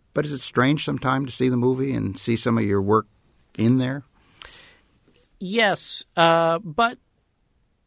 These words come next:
Speaker 2: you know, it was, it was a very different storyline than the book. But the fact that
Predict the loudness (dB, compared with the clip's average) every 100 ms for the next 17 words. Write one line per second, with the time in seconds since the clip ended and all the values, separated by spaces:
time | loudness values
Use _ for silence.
0 | _ _ _ _ -12 -10 -8 -8 -6 -4
1 | -4 -6 _ _ -20 _ _ _ _ -2
2 | 0 2 0 0 2 2 2 0 -2 _
3 | _ _ _ _ -16 -2 2 2 0 -6
4 | -14 -14 -10 -8 -6 -4 -4 -8 -20 _
5 | _ _ _ _ _ _ -4 -4 -4 -2
6 | -2 -2 -8 -16